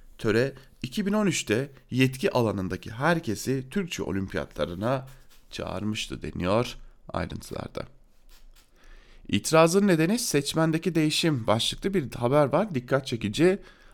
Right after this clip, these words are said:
On bir Mayıs iki bin on birde imzaya açılan İstanbul Sözleşmesi'nin üç aktörü Cumhuriyet'e konuşmuş. Feride Acar şunları söylemiş.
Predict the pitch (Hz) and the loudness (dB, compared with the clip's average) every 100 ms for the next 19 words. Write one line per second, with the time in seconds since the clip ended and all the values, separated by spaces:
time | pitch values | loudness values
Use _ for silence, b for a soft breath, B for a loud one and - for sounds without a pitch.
0 | - 208 214 196 160 170 139 131 165 165 | 0 2 4 4 4 4 0 -2 2 4
1 | 170 156 110 107 131 127 151 160 - 104 | 4 4 4 2 4 4 4 4 2 0
2 | 85 - - 180 196 151 - 95 90 92 | 0 -2 0 2 4 2 2 -2 0 -4
3 | - 95 - 202 196 b b b - 202 | -2 -2 0 0 -2 b b b -6 -6
4 | - 82 87 - 123 147 135 131 120 117 | 2 2 4 2 -2 0 0 2 2 0
5 | - 95 - - 71 76 - 160 175 - | 0 -2 -4 -10 -8 -6 0 0 0 -6
6 | b b b b 139 123 110 82 95 123 | b b b b 0 2 4 2 4 4
7 | 139 139 - 123 113 92 - 80 - - | 4 0 -6 -2 -2 -2 -2 -4 -4 -8
8 | - - | -8 -8